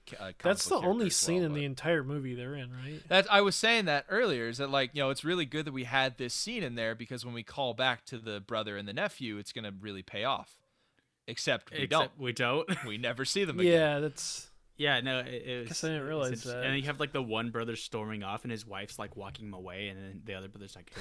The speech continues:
Speaker 3: "Hey,
Speaker 2: <laughs>
Speaker 3: how are you, how you doing, bud?" Like, I don't
Speaker 1: Yeah.
Speaker 3: know. <laughs>
Speaker 1: Like, the, like, he just had a traumatic experience and almost died in the plane crash, and all we get from his siblings is, like, you know, "You're a jerk for almost killing
Speaker 3: <laughs>
Speaker 1: yourself. I don't wanna talk to you anymore." And then we never see them again.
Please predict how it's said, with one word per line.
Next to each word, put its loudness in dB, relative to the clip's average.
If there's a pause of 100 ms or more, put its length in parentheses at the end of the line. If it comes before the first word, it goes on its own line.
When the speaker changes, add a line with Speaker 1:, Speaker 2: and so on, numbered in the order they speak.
Speaker 3:
"Hey, -2
Speaker 2:
<laughs> 0
Speaker 3:
how -4
are -8
you, -8
how -12
you -6
doing, -8
bud?" -14 (460)
Like, -10 (120)
I 4
don't 0
Speaker 1:
Yeah. 0
Speaker 3:
know. -8
<laughs> -20
Speaker 1:
Like, -2
the, 0
like, 0
he -2
just -2
had 6
a 2
traumatic 0
experience -4
and -6
almost -6
died 2
in -8
the -8
plane -8
crash, -6
and -8
all 0
we -2
get -4
from -4
his -8
siblings -6
is, -8
like, -4 (720)
you -8
know, -6
"You're -2
a -2
jerk 0
for -4
almost -4
killing -2
Speaker 3:
<laughs> -8
Speaker 1:
yourself. -2
I -2
don't -4
wanna -6
talk -2
to -10
you -6
anymore." -8
And -8
then -6
we -4
never -4
see -6
them -10
again. -12